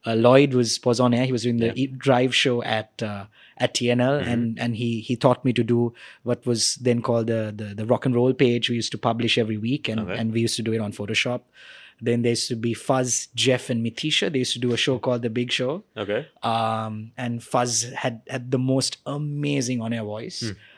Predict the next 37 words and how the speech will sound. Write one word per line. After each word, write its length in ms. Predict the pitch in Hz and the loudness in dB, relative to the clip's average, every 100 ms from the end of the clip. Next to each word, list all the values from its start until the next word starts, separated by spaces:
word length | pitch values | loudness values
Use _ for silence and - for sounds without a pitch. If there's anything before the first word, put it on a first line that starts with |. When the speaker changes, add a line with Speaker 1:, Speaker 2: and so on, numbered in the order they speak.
| _ | _
Speaker 1:
Uh, 360 | - 117 117 113 | -2 0 2 0
and 160 | 127 127 | 0 4
they 80 | 135 | 4
had 180 | 135 | 4
skits 420 | - - 185 - - | -2 4 4 2 -2
they 100 | 139 | 0
used 220 | 131 - | 0 -2
to 80 | 117 | -2
do 160 | 113 | -2
called 180 | 101 113 | 0 0
Jungle 360 | 117 139 127 127 | 4 4 4 4
Boy, 260 | 120 113 110 | 2 2 0
et 100 | - | -2
cetera, 280 | 120 - | -2 0
and 80 | 120 | 0
we 40 | 113 | 0
used 120 | - | -4
to 40 | |
voice 280 | 110 107 110 | -6 -6 -6
characters, 540 | - 107 107 - 120 113 | -6 -8 -8 -4 -4 -2
even 160 | 143 | 0
though 100 | 147 | 4
I 60 | 135 123 | 4 2
Speaker 2:
Right. 60 | |
Speaker 1:
was 140 | 120 110 | 0 -2
in 120 | 107 | -4
news. 380 | 113 101 110 - _ _ - - _ | -4 -6 -10 -14 _ _ -20 -20 _
Um, 480 | 120 120 113 120 120 - _ _ _ - - | -4 -2 -2 -4 -6 -10 _ _ _ -10 -4
with, 320 | 120 120 - | 2 0 0
uh, 120 | 107 | -4
Yasmin, 440 | 98 110 98 101 98 | -2 -2 -4 -4 -6
who 80 | 110 | -4
was 120 | 104 | -4
producing 440 | 110 107 107 113 | -4 -2 -2 -2
at 100 | 98 | -4
the 60 | - | -8
time. 340 | - 101 98 | -8 -8 -10